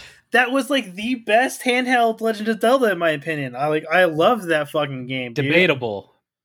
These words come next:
Speaker 2: but it is a good one.
Speaker 1: And like I said, in, in my opinion, I thought it was the best.
Speaker 2: Good opinion, though. It's a fair opinion. It was really good.
Speaker 1: That,
Speaker 2: I didn't
Speaker 1: dude,
Speaker 2: like,
Speaker 1: I just,
Speaker 2: uh,
Speaker 1: the story was
Speaker 2: what was
Speaker 1: so
Speaker 2: his,
Speaker 1: good.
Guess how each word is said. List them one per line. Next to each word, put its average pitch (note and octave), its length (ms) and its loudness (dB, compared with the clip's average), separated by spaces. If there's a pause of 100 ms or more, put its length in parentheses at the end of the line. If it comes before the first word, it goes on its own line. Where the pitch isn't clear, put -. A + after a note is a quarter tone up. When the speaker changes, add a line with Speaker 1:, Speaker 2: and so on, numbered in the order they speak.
Speaker 2:
but C3 160 2
it C#3 120 2
is D#3 200 0
a C#3+ 40 -4
good C3+ 200 -2
one. G2 280 -12
Speaker 1:
And B3 180 0
like A3+ 200 2
I D#4+ 60 4
said, C#4 340 2
in, A3+ 320 2
in A3 180 0
my G3+ 220 -2
opinion, B3+ 720 -4 (280)
I F3+ 220 2
thought G#3+ 240 2
it F#3 100 -4
was F#3 260 -4
the F3+ 80 -6
best. A#2 460 -10
Speaker 2:
Good F3+ 100 2
opinion, E3+ 380 0
though. G2 240 -4 (920)
It's - 100 -6
a B2 60 -2
fair D3+ 240 4
opinion. G2 480 -8 (560)
It B2 80 -6
was C3 180 4
really C#3+ 300 4
good. A2+ 340 0 (1040)
Speaker 1:
That, C3 120 2
Speaker 2:
I - 40 2
didn't C#3+ 160 4
Speaker 1:
dude, D3 100 2
Speaker 2:
like, C3 180 2
Speaker 1:
I D#3+ 80 2
just, C3 140 2
Speaker 2:
uh, A2+ 260 2 (160)
Speaker 1:
the E3+ 100 -4
story D#3 340 -2
was C#3+ 140 -4
Speaker 2:
what D3 80 0
was E3 80 2
Speaker 1:
so F3 60 2
Speaker 2:
his, E3+ 100 -2
Speaker 1:
good. A2+ 220 -10